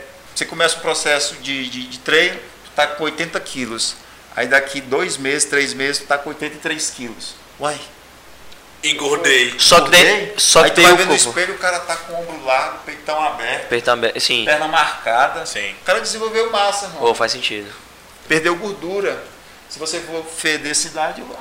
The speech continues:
Speaker 1: a massa
Speaker 3: Pô, e
Speaker 1: perde.
Speaker 3: acaba, e acaba que dá uma noia, a balança dá uma noia na, na
Speaker 1: Demais,
Speaker 3: pessoa, né?
Speaker 1: velho, demais. Se você se medir por balança, tá fudido.
Speaker 3: Porque você olha no espelho, tá, você vê o resultado, "Pô, tô feliz." Aí você põe na balança, "Pô, não engordei, tá estranho."
Speaker 1: E mulher
Speaker 3: Aí
Speaker 1: nessa tara de
Speaker 2: Gera uma,
Speaker 1: balança.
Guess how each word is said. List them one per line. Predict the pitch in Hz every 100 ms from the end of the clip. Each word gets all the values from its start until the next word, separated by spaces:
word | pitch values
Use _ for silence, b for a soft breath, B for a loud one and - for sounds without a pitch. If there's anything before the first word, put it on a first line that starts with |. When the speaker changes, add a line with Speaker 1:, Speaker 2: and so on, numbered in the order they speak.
| 233
Speaker 1:
a | 196
massa | 180 180 - - B B B -
Speaker 3:
Pô, |
e | 190
Speaker 1:
perde. | 170
Speaker 3:
acaba, | 143 139 160 180 139
e | 139
acaba | 160 190
que | 190
dá | 165
uma | 190
noia, | 165 143 120
a | 117 123
balança | 113 120 123 156 185
dá | 165
uma | 139
noia | 123 117 113
na, | 107 113
na | 113
Speaker 1:
Demais, | 202 240
Speaker 3:
pessoa, | 247 233 277
né? | - 254
Speaker 1:
velho, | 156 -
demais. | 285 269 190 226 285
Se | -
você | - 190 - - - -
se | - 180
medir | 185 170 185
por | 180
balança, | 175 175 185
tá | 185
fudido. | 180 - 226 147
Speaker 3:
Porque | 156 175
você | 190
olha | 190
no | 180
espelho, | 160 - 156 147
tá, | 156 143
você | 151
vê | 151
o |
resultado, | 165 180 151 127
"Pô, | 120 110
tô |
feliz." | - 165 139 110
Aí | 120
você | 131 180
põe | - 170
na |
balança, | 170 165 139
"Pô, | -
não | 170
engordei, | 175 196 156 143
tá | 151
estranho." | 185 170 147
Speaker 1:
E | 196
mulher | 208 208 180 220 220 185
Speaker 3:
Aí | 123
Speaker 1:
nessa | 135 160
tara | - 139 139
de |
Speaker 2:
Gera | 131 143
uma, | 139
Speaker 1:
balança. | 117 117